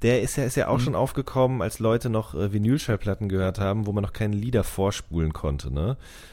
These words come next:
Speaker 1: Äh, also da hatte man ja gar
Speaker 2: Mhm.
Speaker 1: nicht die Möglichkeit vorzuspulen. Bei Kassetten konnte man dann wenigstens die Vorspulgeschwindigkeit schon erhöhen oder die Abspielgeschwindigkeit und somit vorspulen.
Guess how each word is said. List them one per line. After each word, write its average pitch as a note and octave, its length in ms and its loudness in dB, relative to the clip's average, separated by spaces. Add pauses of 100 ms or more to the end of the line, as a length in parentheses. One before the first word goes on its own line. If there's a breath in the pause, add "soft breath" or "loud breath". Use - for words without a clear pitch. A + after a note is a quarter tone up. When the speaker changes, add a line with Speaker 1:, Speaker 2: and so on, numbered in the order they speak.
(160 loud breath)
Speaker 1:
Äh, G2 60 2
also G2 380 4
da G#2+ 100 6
hatte B2+ 120 2
man D3 120 8
ja B2 80 8
gar A2+ 200 10
Speaker 2:
Mhm. C3+ 40 8
Speaker 1:
nicht B2+ 160 6
die F#2+ 60 2
Möglichkeit F#2 400 2
vorzuspulen. E2+ 640 -2
Bei F2 80 0
Kassetten C3+ 480 0
konnte A#2+ 260 2
man A2 120 4
dann G#2 120 2
wenigstens G#2 360 0
die G2 140 0
Vorspulgeschwindigkeit A#2+ 1400 0
schon - 180 -4
erhöhen A2 540 6
oder G#2+ 120 4
die F#2 140 2
Abspielgeschwindigkeit A#2 880 -2
und G#2 100 0
somit F#2 220 0
vorspulen. C#3 640 -2